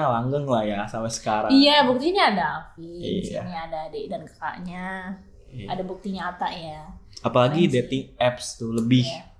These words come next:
Speaker 1: dipermudah lah mencari
Speaker 2: Iya sih,
Speaker 1: jodoh
Speaker 2: benar
Speaker 1: sama
Speaker 2: sih.
Speaker 1: teman gitu.
Speaker 2: Tapi menurut gue sekarang ini karena pandemi, terus orang pada gabut.
Speaker 1: Hmm.
Speaker 2: Karena gue banyak banget ngeliat kayak kesini karena pandemi, kesini karena gabut, di bionya gitu ya. Jadi kayak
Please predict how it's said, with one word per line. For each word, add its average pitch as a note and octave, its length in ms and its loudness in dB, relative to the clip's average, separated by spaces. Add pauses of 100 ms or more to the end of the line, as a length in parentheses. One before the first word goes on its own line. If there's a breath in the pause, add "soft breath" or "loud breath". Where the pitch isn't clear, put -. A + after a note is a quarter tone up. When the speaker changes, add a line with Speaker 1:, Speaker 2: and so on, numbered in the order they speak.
(240)
Speaker 1:
dipermudah C#3+ 640 4
lah G#2 180 -4
mencari - 240 -6
Speaker 2:
Iya B3 140 6
sih, - 160 0
Speaker 1:
jodoh G#3+ 120 2
Speaker 2:
benar A3 120 -2
Speaker 1:
sama A2+ 200 -2
Speaker 2:
sih. G#2+ 140 -6
Speaker 1:
teman A2+ 280 -2 (100)
gitu. G#2 240 -12 (540 soft breath)
Speaker 2:
Tapi A3 260 0 (380)
menurut A3 400 -2
gue G3+ 260 0
sekarang G#3 440 -4
ini G3 180 -8
karena F#3 480 -10 (1300)
pandemi, F#3+ 480 -2 (160)
terus A#3 160 -4
orang C4 220 6
pada B3+ 140 6
gabut. G3+ 340 4 (280)
Speaker 1:
Hmm. B2+ 300 2 (240)
Speaker 2:
Karena B3+ 200 6
gue D4+ 120 8
banyak B3+ 240 6
banget B3 200 2
ngeliat A#3 260 -2
kayak - 200 -6 (220)
kesini B3 320 4
karena A3 220 2
pandemi, G#3 600 -4
kesini A#3 220 0
karena G#3+ 200 0
gabut, F#3+ 540 -2
di G3+ 140 -6
bionya G#3 360 4
gitu G3+ 160 -8
ya. F#3+ 140 0
Jadi G3+ 180 -8
kayak G#3 200 -6